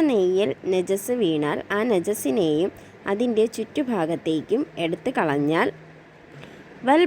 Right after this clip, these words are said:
ബാഖി ത്വാഹിറുൻ, ബാക്കിയുള്ളത് ശുദ്ധമാണ്. വയുഅഫ മിനൻ നജാസത്തി ഫിസ്സലാത്തി, നിസ്കാരത്തിൽ ചില നജസുകൾ മാപ്പാക്കപ്പെടും. ദമു മാല നഫ്സ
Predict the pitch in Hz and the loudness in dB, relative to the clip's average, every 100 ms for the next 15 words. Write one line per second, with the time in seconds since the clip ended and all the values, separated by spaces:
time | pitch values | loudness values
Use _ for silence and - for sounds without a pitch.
0 | 240 185 170 - 226 330 - 185 156 165 | 4 2 0 -2 -2 -2 0 0 0 -2
1 | 151 202 247 151 - - 190 208 226 320 | -2 -2 -2 -4 -8 -10 -2 -2 0 0
2 | 254 165 156 262 - - - 339 262 269 | 2 2 2 -2 -4 -10 -4 -2 0 0
3 | 185 123 95 - - - - - - - | 0 -4 -8 -16 -20 -20 -20 -20 -20 -20
4 | - - - - 254 262 240 220 233 - | -20 -20 -20 -6 0 2 4 2 0 -2
5 | 330 302 277 262 262 233 170 175 175 180 | -2 0 0 0 0 0 0 0 0 -2
6 | 196 226 254 - 175 - 175 156 147 135 | -4 -4 -4 -2 -2 0 0 2 0 -2
7 | - 226 151 - - - - - - - | -2 -2 -2 -8 -20 -20 -20 -20 -20 -20
8 | - 220 240 - 302 294 277 302 320 247 | -6 -2 0 2 2 2 0 -2 -2 -2
9 | 220 240 190 165 165 185 185 311 - 208 | -2 0 0 0 -2 -2 -2 -4 -6 -4
10 | 165 156 165 156 135 - 147 151 240 170 | -4 -2 -4 -6 -8 -8 -4 0 0 0
11 | - - - - 214 214 247 285 196 165 | -6 -18 -12 2 4 4 2 2 2 0
12 | 160 180 220 165 143 - | 0 0 0 -2 -4 -2